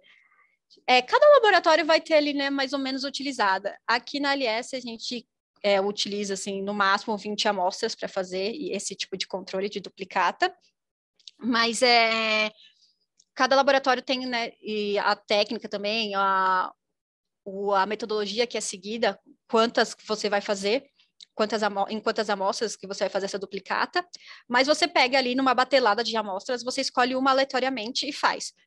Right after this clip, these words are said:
Isso vai garantir que você, se você tá recuperando bem, que tá sendo preparada bem, porque se você pegar a mesma amostra e prepara duas vezes e elas não batem entre si,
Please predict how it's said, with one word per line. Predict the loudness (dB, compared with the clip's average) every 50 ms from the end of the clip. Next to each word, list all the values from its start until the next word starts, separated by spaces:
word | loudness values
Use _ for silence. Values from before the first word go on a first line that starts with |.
| _
Isso | -8 -4 0
vai | 0 2 2
garantir | 2 2 2 0 0 -2 -4 -4
que | -4 -4 -2
você, | -2 0 0 0 -2 -4 _ _
se | -10 -10 -10 -10 -14 _ _
você | -4 -2 0 0 0
tá | 0
recuperando | 0 0 -2 -4 -2 0 2 2 2 0 -4
bem, | -4 -6 -6 -6 -6 -6
que | -8 -6 -6 -6
tá | -4 -4 -4
sendo | -4 -4 -2
preparada | -2 -2 0 2 2 2 4 4
bem, | 2 2 0 0
porque | -4 -8 -6 -6 -6
se | -2
você | -2 -2 -2 0
pegar | 0 0 2 4 4
a | 4
mesma | 4 2 2 2 2
amostra | 2 2 2 0 0 -2 -4 -10 -12 -12 _ -20 -20 _ _ _ _
e | -12 -10 -2
prepara | 0 0 2 2 2 2 2
duas | 2 2 2 2 2 0
vezes | -2 -2 -2 -4 -6 -6
e | -4
elas | -4 -4 -4 -6
não | -6 -10 -6
batem | -2 0 0 0 -2 -4 -10 -12
entre | -12 -16 -14 -10
si, | -8 -6 -4 -2 -2 -4 -4